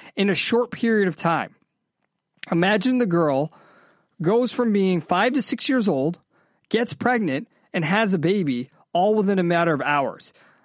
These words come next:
I mean, she's pregnant for, like, fifteen minutes and gives birth. So she hasn't even been able to process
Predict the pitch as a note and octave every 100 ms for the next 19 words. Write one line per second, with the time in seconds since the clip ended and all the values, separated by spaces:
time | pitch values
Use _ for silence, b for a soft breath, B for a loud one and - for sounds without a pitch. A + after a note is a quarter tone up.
0 | b F3 F3+ - D4 C4 - B3+ B3 F3
1 | - F3+ C#3 - A#3+ B3 B3+ A3 F3 G3
2 | D3+ D#3+ C#3 D#3 D3 C#3 C#3 A2+ - -
3 | b b b b b - F#3+ - C4+ C#4+
4 | C4 B3+ B3 A#3 G3+ F#3 G#3 G#3+ F#3+ -
5 | C3+ A#2+ C#3 b _ - G3+ B3+ - D3+
6 | D3+ - -